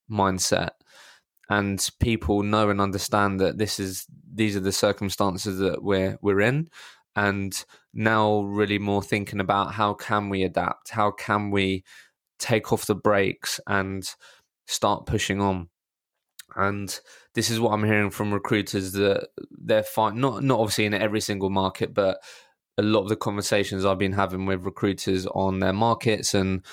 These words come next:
how their clients and businesses are, are sort of now thinking about this is, is way more in that acceptance mindset and sort of has gone from panic mode to,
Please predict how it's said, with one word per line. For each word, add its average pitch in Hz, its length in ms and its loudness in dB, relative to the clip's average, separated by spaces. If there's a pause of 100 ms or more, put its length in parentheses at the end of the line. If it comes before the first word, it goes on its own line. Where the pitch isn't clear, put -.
(720)
how 101 460 4
their 98 320 2
clients 107 560 0
and 95 140 -4
businesses 101 600 0
are, 95 360 2
are 110 60 -6
sort - 220 -6
of 101 60 -8
now 101 200 2
thinking 104 360 -4
about 98 280 -2
this 101 220 -4
is, 101 240 -6
is 98 180 -4
way 101 220 0
more 98 300 2
in 95 160 0
that 95 220 0
acceptance - 580 -4
mindset 104 500 0 (640)
and 95 540 -2 (120)
sort 95 340 0
of - 220 -10 (100)
has 104 160 0
gone 98 520 0
from 95 580 0 (440)
panic 110 360 -2
mode 104 380 0
to, 101 440 0